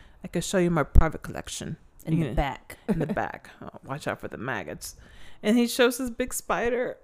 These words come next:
Speaker 1: Oh, God.
Speaker 2: Yeah, that's the one with the pregnant spider.
Speaker 1: Yeah, so what is he doing? He's bending down, trying to look further in the terrarium.
Speaker 2: He's trying to, yeah, I don't even know
Speaker 1: Mm-hmm.
Speaker 2: what he's,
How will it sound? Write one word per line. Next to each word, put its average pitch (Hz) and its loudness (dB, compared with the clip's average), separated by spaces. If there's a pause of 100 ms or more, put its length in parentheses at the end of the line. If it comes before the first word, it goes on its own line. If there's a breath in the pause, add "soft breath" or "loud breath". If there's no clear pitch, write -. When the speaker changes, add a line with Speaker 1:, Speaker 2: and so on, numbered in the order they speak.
(100)
Speaker 1:
Oh, 226 -4
God. 233 -8
Speaker 2:
Yeah, 160 -4
that's 143 -4
the - -8
one 101 -6
with 92 -10
the 135 -8
pregnant 131 -8
spider. 73 -8
Speaker 1:
Yeah, 392 2
so 254 4
what 247 2
is 247 0
he 240 -2
doing? 220 4
He's 220 4
bending 226 2
down, 196 4
trying 196 -2
to 180 2
look 175 -4
further 165 2
in 156 -2
the 147 -4
terrarium. 151 -4
Speaker 2:
He's 160 -8
trying 185 -6
to, - -14
yeah, 147 -2
I 156 -2
don't 175 2
even - 4
know 139 2
Speaker 1:
Mm-hmm. 135 2
Speaker 2:
what 139 -2
he's, 139 -6